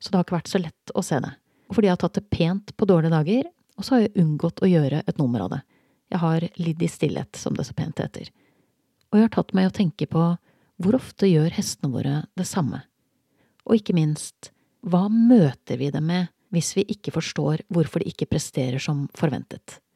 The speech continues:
Jeg valgte å skjule min egen halthet fordi jeg ikke orket å forholde meg til den mer enn nødvendig. Jeg hadde hverken tid eller orkte det. Men til slutt så ble det så ille at legen min sendte meg på M R, og med diagnosen så fulgte det en meget effektiv behandling,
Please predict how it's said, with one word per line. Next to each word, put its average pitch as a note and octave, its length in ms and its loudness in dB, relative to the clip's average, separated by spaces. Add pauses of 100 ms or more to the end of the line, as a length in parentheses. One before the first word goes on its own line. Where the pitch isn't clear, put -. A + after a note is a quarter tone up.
(720)
Jeg A3 80 2
valgte - 400 2
å G3 80 0
skjule E3+ 320 0
min E3+ 240 -2
egen D#3 240 -2
halthet - 400 -4
fordi F3 160 -2
jeg D3+ 80 0
ikke - 160 -2
orket - 240 -4
å C#3+ 80 0
forholde D#3 300 2
meg C#3+ 100 -2
til - 160 -6
den D#3+ 160 0
mer C#3+ 160 0
enn D3 80 -2
nødvendig. D3+ 380 -4 (640)
Jeg G3 80 0
hadde E3+ 220 2 (180)
hverken E3+ 260 0
tid C#3+ 300 -4
eller D3+ 340 -2
orkte - 380 -4
det. D#3+ 80 -2 (720)
Men F#3 100 0
til G#3 80 4
slutt G#3 220 -2
så A#3 160 2
ble F3+ 160 4
det D#3+ 100 -4
så - 160 -2
ille F3 240 0
at G3 480 -4
legen D#3+ 320 0
min D3+ 160 -2
sendte D#3 320 -6
meg D3 160 -4
på - 160 -4
M D#3 160 0
R, C3 160 -6 (400)
og F#3+ 160 6
med E3 220 2
diagnosen G3 500 2
så A#3+ 160 0
fulgte D#3 400 0
det E3 80 0
en F3 160 2
meget D3+ 400 -2
effektiv - 320 -8
behandling, D3+ 400 -2